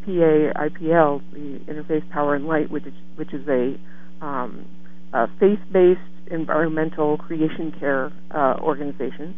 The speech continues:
um, uh, will be, you know, working all over the state, um, including, you know, other parts of our region down to Harrisburg, up to, uh,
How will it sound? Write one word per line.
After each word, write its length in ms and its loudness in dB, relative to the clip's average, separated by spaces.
um, 560 4
uh, 340 0
will 120 2
be, 420 2
you 140 -4
know, 100 -2
working 400 -2
all 180 4
over 140 0
the 140 -6
state, 320 4
um, 460 0
including, 760 0
you 100 -4
know, 260 -2
other 220 4
parts 220 -4
of 80 -6
our 140 2
region 340 -2
down 200 -2
to 40 -4
Harrisburg, 600 -4
up 100 -4
to, 300 -4
uh, 300 -6